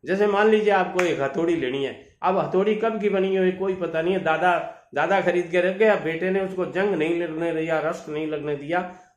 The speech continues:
और वो अब बेटा पोता भी बेच रहा है उसी हथौड़ी को। और खासियत ये है, मेरा अनुभव कहता है, जब मैं सर्विस करता था, ये बातें मैं बता रहा हूँ उन्नीस सौ पिचहत्तर के आसपास की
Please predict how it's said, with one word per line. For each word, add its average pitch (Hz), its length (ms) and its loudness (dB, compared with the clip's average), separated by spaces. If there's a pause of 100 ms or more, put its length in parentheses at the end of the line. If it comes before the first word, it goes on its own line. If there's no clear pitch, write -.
(140)
और 190 340 6
वो 180 500 -2
अब 127 380 -8
बेटा 131 280 -4
पोता 131 460 -6
भी 123 100 -6
बेच 95 300 -10
रहा 90 100 -12
है 95 80 -8
उसी 92 280 -12
हथौड़ी 80 300 -16
को। - 200 -20 (1700)
और 190 520 0 (260)
खासियत 226 580 -2
ये 185 180 0
है, - 420 -6 (560)
मेरा 170 540 4
अनुभव 196 300 2
कहता 165 240 -2
है, 208 540 0
जब 202 320 0
मैं 214 280 4
सर्विस 214 560 -2
करता 156 280 -2
था, 180 140 0
ये 180 180 0
बातें 160 400 -2
मैं 165 180 -2
बता 156 240 -4
रहा 180 100 -2
हूँ 175 120 0
उन्नीस 180 260 0
सौ 185 80 -2
पिचहत्तर 156 520 -4
के 185 120 -6
आसपास 113 440 -6
की - 240 -20